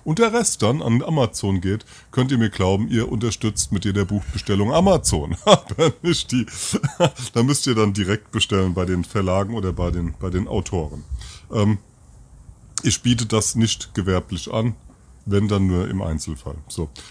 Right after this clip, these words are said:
Also von daher, der Werbeaspekt ist hier wirklich nicht der Grund. Der Grund ist, dass ich auf etwas zurückgreifen möchte, kann und es sich anbietet.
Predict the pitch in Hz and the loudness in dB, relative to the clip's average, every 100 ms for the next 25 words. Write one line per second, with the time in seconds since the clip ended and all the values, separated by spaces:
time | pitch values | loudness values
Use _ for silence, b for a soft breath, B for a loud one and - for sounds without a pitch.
0 | B 113 107 139 143 139 127 - 123 107 | B 0 2 2 4 4 2 0 0 2
1 | 156 156 165 - - 143 - 127 - 131 | 2 0 -2 -4 -4 -6 -6 -8 -2 -2
2 | 110 123 120 - 120 - 107 - 123 110 | -2 -6 -8 -4 -4 -4 -6 -4 -2 -2
3 | B B - 110 - 143 185 - 147 - | B B -2 -2 2 2 2 0 0 -2
4 | - - _ - b b b b b _ | -6 -14 _ -20 b b b b b _
5 | _ 117 120 127 - - 107 - - 110 | _ 2 2 0 -4 -6 -4 -4 0 0
6 | - - 113 110 139 - _ - 92 90 | 2 2 2 2 0 -4 _ -2 0 0
7 | - 85 - _ - - - _ _ _ | -2 -4 -6 _ -20 -20 -20 _ _ _
8 | _ _ - - 107 117 - - 226 220 | _ _ -14 0 4 4 2 -2 -4 -6
9 | - _ _ _ _ - 127 139 190 - | -10 _ _ _ _ -6 -2 -2 -4 -2
10 | 160 139 151 139 135 127 101 101 - | -2 0 -2 -2 -2 -4 -6 -10 -16